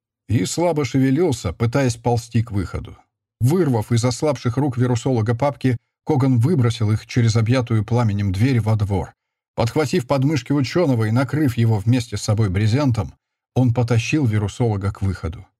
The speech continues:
Воздуха не хватало. Пришлось закрыть рукавом лицо и сделать еще несколько вдохов, но горло сразу перехватило от удушливого горячего воздуха.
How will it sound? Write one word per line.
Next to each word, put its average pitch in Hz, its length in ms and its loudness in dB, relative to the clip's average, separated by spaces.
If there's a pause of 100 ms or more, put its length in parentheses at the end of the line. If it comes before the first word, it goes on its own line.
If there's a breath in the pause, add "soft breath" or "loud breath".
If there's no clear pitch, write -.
(520)
Воздуха 117 500 2
не 107 120 2
хватало. 101 560 -6 (340)
Пришлось 135 460 2
закрыть 135 440 0
рукавом 123 400 2
лицо 127 340 0
и 135 60 2
сделать 123 400 0
еще 151 400 -2
несколько 123 640 0 (240)
вдохов, 107 600 0
но 123 140 4
горло 143 440 2
сразу 131 580 0
перехватило 123 640 0
от 120 120 -2
удушливого 120 760 2
горячего 107 520 0
воздуха. 95 600 -4